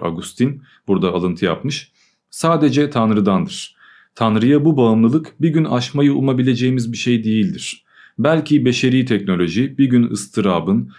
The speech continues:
ihtiyacın, hastalığın ve hatta bizzat ölümün üstesinden gelebilir.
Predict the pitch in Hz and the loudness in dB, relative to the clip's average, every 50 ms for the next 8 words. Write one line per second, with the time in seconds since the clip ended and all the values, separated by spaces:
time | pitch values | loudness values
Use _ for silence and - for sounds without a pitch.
0 | - _ - 107 104 - - - 104 95 95 92 87 80 87 92 110 120 - - | -20 _ -6 -4 -4 -4 -2 0 0 2 2 0 0 -2 -2 -2 -2 -4 -6 -10
1 | - _ - 101 95 98 - - - 104 95 90 90 98 113 127 127 127 - - | -14 _ -4 -4 -4 -4 -4 -2 0 0 2 2 2 2 2 0 -2 -6 -12 -20
2 | _ _ - 104 113 98 120 135 139 - - 101 87 82 85 131 170 165 139 120 | _ _ -4 -2 0 0 0 -2 -2 -2 -2 -2 -2 0 0 0 0 2 0 0
3 | 113 101 98 - - 117 113 113 113 123 135 143 143 - 120 - - - 120 104 | -2 -2 -2 -2 -2 0 2 2 2 2 2 0 -2 -4 -6 -8 -6 -6 -6 -4
4 | - 104 95 90 101 107 107 95 98 98 95 82 80 80 - - - - - | 0 0 0 0 2 0 2 2 2 2 0 0 -4 -6 -10 -10 -12 -12 -14